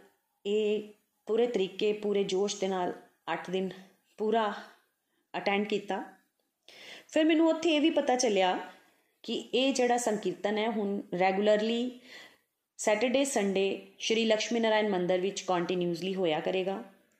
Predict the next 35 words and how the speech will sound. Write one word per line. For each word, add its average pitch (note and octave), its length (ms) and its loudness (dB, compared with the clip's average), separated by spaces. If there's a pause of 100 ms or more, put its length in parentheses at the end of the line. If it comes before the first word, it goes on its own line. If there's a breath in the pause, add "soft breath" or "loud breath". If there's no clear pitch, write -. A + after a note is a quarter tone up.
(220)
ਮੈਂ F3+ 160 -2
ਆਪਣੇ F3+ 260 -2
ਮਨ F3 220 -2
ਵਿੱਚ F#3+ 220 -6
ਡਿਸੀਜਨ F3 400 -4
ਲਿੱਤਾ F#3 260 -4
ਕਿ A#3 140 -6
ਮੈਂ G3 140 -2
ਇੱਥੇ F#3+ 200 -6
ਜ਼ਰੂਰ E3+ 320 0
ਜਾਵਾਂਗੀ, F3+ 480 -2 (440 loud breath)
because G3 340 0
ਇਹ F#3+ 80 0
ਮੇਰੇ E3+ 200 0
ਘਰ F3 220 -2
ਦੇ E3 180 -4 (120)
ਬਿਲਕੁਲ G3 380 -2 (100)
ਕਰੀਬ F3 320 -2
ਹੈ G#3 80 0
ਤੇ A#3+ 160 -2
ਮੈਨੂੰ F3+ 320 -2
ਇੱਥੇ F3+ 220 -6
ਜਾਣ F3+ 260 -2
'ਚ - 80 -8
ਕੋਈ B3 160 -2
ਪ੍ਰੋਬਲਮ E3 400 -2
ਨਹੀਂ E3 160 -2
ਹੋਏਗੀ। D3+ 360 -6 (520 loud breath)
ਦੋ A3+ 200 4
ਹਜ਼ਾਰ B3+ 260 4
ਸੋਲਾਂ A#3 420 2
ਵਿੱਚ B3 480 0 (1120)
ਮੇਰੀ A3 360 2
ਬੇਟੀ G3+ 360 2
ਦੀ G#3+ 320 -2